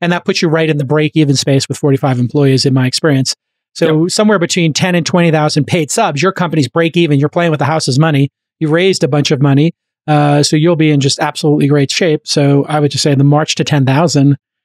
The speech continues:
Speaker 1: and then you get the data, right? I mean, that's the other thing. If you charge too much,
Speaker 2: Absolutely.
Speaker 1: you have less
Speaker 2: Yeah.
Speaker 1: users,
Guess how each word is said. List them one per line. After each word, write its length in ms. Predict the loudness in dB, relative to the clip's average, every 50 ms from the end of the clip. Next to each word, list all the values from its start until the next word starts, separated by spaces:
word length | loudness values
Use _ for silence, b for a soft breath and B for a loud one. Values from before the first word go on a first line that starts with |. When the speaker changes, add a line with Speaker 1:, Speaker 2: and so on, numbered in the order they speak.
| _ _ _ _ _ _ _ _ _ -4
Speaker 1:
and 100 | -2 0
then 120 | 2 2
you 60 | 2 2
get 120 | 0 -4
the 60 | -4
data, 340 | -2 0 0 0 0 -2 -8 -12 _ -2
right? 160 | -2 0 0
I 60 | 0
mean, 140 | 2 2 2
that's 160 | 2 0 0
the 120 | 0 0
other 180 | 2 2 2 2
thing. 180 | 2 2 2 0
If 120 | 0 0
you 60 | -2 -2
charge 260 | -2 -2 -4 -2 -2
too 60 | -2
much, 60 | 0
Speaker 2:
Absolutely. 280 | 0 2 0 0 0 0
Speaker 1:
you 60 | 0
have 120 | 0 0
less 220 | 0 0 0 0 0
Speaker 2:
Yeah. 80 | 0
Speaker 1:
users, 460 | 0 0 2 2 2 2 2 0 -4